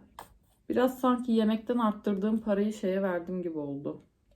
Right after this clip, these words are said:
Ha, bu şeyde güncelledim mi acaba sizi? Ee, iki bin dört yüz lira da arabaya harcadım.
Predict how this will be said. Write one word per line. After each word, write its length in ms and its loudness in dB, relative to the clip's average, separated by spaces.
Ha, 160 2
bu 80 -2
şeyde 340 2
güncelledim 680 2
mi 80 2
acaba 400 0
sizi? 380 -4
Ee, 320 -2
iki 260 0
bin 160 4
dört 300 0
yüz 180 -4
lira 200 2
da 120 0
arabaya 480 4
harcadım. 640 -4